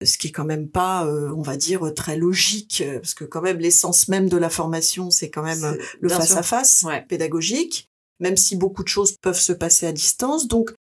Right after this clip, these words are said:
Speaker 1: je pense que, euh, pour répondre plus directement à ta question, pour, euh, lutter en quelque sorte contre ce désengagement,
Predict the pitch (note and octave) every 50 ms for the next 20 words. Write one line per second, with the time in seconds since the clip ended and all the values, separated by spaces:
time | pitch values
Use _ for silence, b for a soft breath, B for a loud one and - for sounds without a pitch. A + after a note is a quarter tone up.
0 | _ _ _ - F#3+ A#3 A#3+ A#3+ F4 F4 F#4 - - - - C4+ B3+ A#3 G#3 G3
1 | F#3+ - F#3 F#3 - A3+ G3 G#3 G#3 G#3 A3+ A3+ G#3 - - G#3+ F#3 F3+ G3 F#3
2 | F3 F3+ - F#3 F#3 F3+ D#3+ D#3+ D#3 D3+ - G3 G3 - - - D#4 E4+ F4+ E4
3 | - - _ _ _ _ - - - F3+ F3+ F3+ E3+ E3 E3 E3+ F3 F3 F#3+ G3
4 | F#3+ - - E4+ F#4+ D4+ A3 G3 F#3 - - F3 E3 D3+ - E3+ - - F#3+ F3+
5 | - _ - E3+ - - F3 E3+ D#3 D#3+ F3 D#3+ E3+ F3 D#3+ E3+ E3+ E3 E3+ F#3+
6 | A#3 C4+ C#4